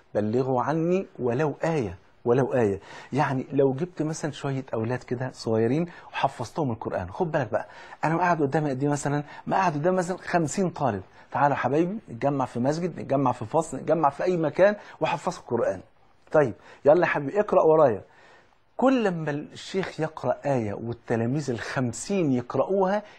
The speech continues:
القراءة بتاعت الخمسين بتتكتب في ميزانهم وفي ميزانه. وبعد كده التلميذ بياخد الصورة ديت ويروح البيت ايه يكررها عشان يحفظها. الصورة الواحدة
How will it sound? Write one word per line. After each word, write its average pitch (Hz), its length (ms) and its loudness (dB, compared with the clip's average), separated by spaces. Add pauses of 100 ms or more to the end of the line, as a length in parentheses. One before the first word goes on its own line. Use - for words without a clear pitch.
(160)
القراءة 139 540 0
بتاعت - 400 -6
الخمسين 165 640 -2
بتتكتب 147 520 -2
في 165 200 -4
ميزانهم 196 600 2 (200)
وفي - 180 -4
ميزانه. 113 380 2 (720)
وبعد 202 340 4
كده 247 200 -2
التلميذ 202 520 0
بياخد 190 440 4
الصورة 190 400 2
ديت 208 260 4 (260)
ويروح 143 360 4
البيت 156 440 0
ايه 180 300 4
يكررها 160 560 2
عشان 147 220 -2
يحفظها. 147 500 0 (480)
الصورة 240 360 2
الواحدة 190 500 2